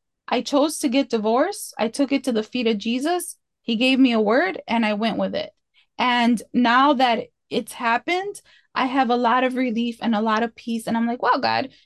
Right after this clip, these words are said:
you really walked me through it." Has it been easy? No, it has not. It has not been easy. But all that to say that I don't know why I was able to hear the voice of God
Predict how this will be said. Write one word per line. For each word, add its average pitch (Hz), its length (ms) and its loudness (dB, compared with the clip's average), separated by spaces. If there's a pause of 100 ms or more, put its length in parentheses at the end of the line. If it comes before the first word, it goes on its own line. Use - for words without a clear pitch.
you 302 320 0
really 262 280 0
walked 233 340 0
me 233 160 -4
through 202 260 -8
it." 180 80 -2
Has 254 220 0
it 277 140 2
been 285 160 6
easy? 277 340 6
No, 226 440 4
it 226 140 -2
has 214 280 -4
not. 190 260 -2 (260)
It 214 100 -2
has 233 220 0
not 220 200 0
been 214 140 -4
easy. 202 500 -6 (460)
But 262 100 2
all 262 240 4
that 302 180 4
to 269 120 -2
say 240 320 -2
that 220 320 -2 (540)
I 254 140 2
don't 339 180 4
know 311 160 6
why 233 680 2 (100)
I 220 160 -2
was 247 200 -4
able 262 240 -2
to 277 80 -2
hear 247 200 -2
the 214 80 -4
voice 220 340 -6
of 214 100 -6
God 220 460 0